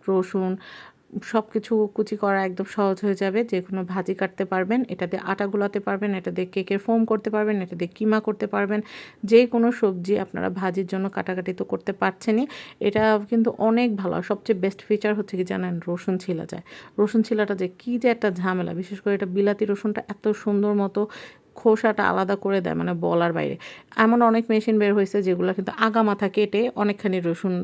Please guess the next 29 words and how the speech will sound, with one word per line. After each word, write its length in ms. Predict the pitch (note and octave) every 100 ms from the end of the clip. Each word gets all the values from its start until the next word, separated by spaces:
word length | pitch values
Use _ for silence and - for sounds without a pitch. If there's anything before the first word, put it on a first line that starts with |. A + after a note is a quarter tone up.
| -
মানে 320 | F3+ F3+ F3+ F3+ -
খোসার 280 | A#3+ G#3+
সাথে 240 | G3+ F#3 G3
চলে 260 | G#3 F#3+
যায়, 140 | D3+ - - - -
কিন্তু 160 | G#3 G3+ -
এই 160 | A#3+ C4+
মেশিনটা, 640 | C#4 B3+ A3 G3+ F#3+ A3 B3+
স্পেশালি 480 | - - G3+ G#3 G#3
এই 200 | - A#3
মেশিনটা 400 | A#3+ A3+ A#3 G#3+
কিন্তু 380 | G3+ G3 B3 D#4+ - - - -
কোনো 260 | A#3 A#3
অংশ 180 | A#3 B3
কেটে 300 | B3 C4 B3+
বাদ 280 | G#3 G#3+ F#3
যায় 200 | F#3+ D#3+
না। 180 | C#3 - _ _ -
এটা, 260 | F#3+ G#3+ - -
উম, 320 | F#3+ F#3 F#3 F3+ G#3
মেশিনটা 400 | G#3 G#3 A3+ A3+
ঘুরে 300 | G3 A3+ D4+
আর 200 | A3+ F3+
হচ্ছে 320 | F#3+ F3+ -
রসুনের 380 | D4 F#3+ G3+ F#3
খোসাটা 400 | F3+ G3 F3+ F3+
আলাদা 260 | E3 D#3 E3
হয়ে 220 | E3 B2+
যায়। 160 | G2+